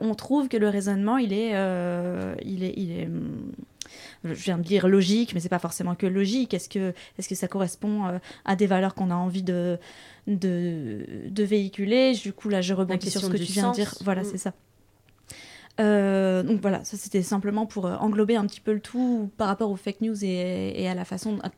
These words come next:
Speaker 1: quelles infos on a envie de retrouver et, euh, quelles, euh, qu'est-ce qu'on a envie de lire, qu'est-ce qu'on a envie de partager comme information, quoi.
Speaker 2: Et ça me fait, ouais, c'est,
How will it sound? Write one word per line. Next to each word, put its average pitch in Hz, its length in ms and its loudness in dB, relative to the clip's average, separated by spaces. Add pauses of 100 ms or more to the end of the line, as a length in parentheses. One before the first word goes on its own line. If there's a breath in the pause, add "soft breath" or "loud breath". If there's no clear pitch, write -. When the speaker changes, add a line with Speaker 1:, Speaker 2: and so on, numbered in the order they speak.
Speaker 1:
quelles 240 280 4
infos 226 240 2
on 220 180 2
a 196 40 0
envie 190 140 -2
de 196 80 0
retrouver 185 460 -4 (680 loud breath)
et, 175 200 -2
euh, 175 520 -4 (240)
quelles, 185 240 -2
euh, 175 720 -6
qu'est-ce 208 320 2
qu'on 208 140 2
a 185 60 4
envie 196 260 2
de 196 100 2
lire, 214 240 4
qu'est-ce 202 160 -4
qu'on 196 140 0
a 180 40 2
envie 180 200 -2
de - 40 -16
partager 185 380 -2
comme 190 160 -6
information, 180 500 -8
quoi. - 140 -16 (320 loud breath)
Speaker 2:
Et 196 60 4
ça 185 180 0
me 180 60 0
fait, 185 340 0
ouais, 190 280 0
c'est, - 180 -14